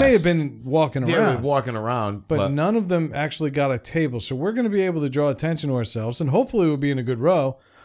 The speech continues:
Speaker 1: where we'll be able to just have organic, natural conversations with vendors and with artists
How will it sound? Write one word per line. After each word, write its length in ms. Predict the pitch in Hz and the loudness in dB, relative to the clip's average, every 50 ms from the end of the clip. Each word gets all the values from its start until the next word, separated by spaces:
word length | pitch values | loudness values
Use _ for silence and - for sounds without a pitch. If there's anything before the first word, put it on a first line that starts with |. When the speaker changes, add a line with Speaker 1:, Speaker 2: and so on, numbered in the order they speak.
| - _ _ | -20 _ _
Speaker 1:
where 180 | _ 151 156 156 | _ 0 0 2
we'll 180 | 151 156 185 202 | 4 4 2 2
be 180 | 196 220 214 | 4 4 4
able 160 | 196 190 175 | 4 2 2
to 80 | 151 143 | -2 -4
just 240 | 127 135 160 147 - | -4 -4 -4 -4 -2
have 220 | 160 143 131 123 | -2 -2 -2 -2
organic, 520 | 131 131 117 110 131 139 143 139 135 113 120 | -4 -6 -4 -4 -2 -2 -2 -2 -4 -4 -4
natural 340 | 135 135 131 - - 117 | -4 -4 -4 -4 -8 -6
conversations 680 | - 143 131 120 117 - - 151 156 135 - 139 120 107 | -4 -4 -4 -4 -4 -2 0 0 0 0 -2 -6 -6 -4
with 160 | 113 110 92 82 | -6 -8 -8 -6
vendors 520 | 101 110 120 139 139 147 143 135 - - _ _ _ _ _ _ _ _ _ _ _ _ - | -8 -6 -6 -4 -4 -4 -4 -6 -8 -14 _ _ _ _ _ _ _ _ _ _ _ _ -8
and 220 | 131 120 117 110 | -6 -6 -4 -4
with 120 | 104 104 101 | -4 -6 -6
artists 680 | - 120 127 143 151 160 151 - - - - - - - | -4 -2 -2 0 0 0 -2 -2 -4 -8 -10 -12 -12 -14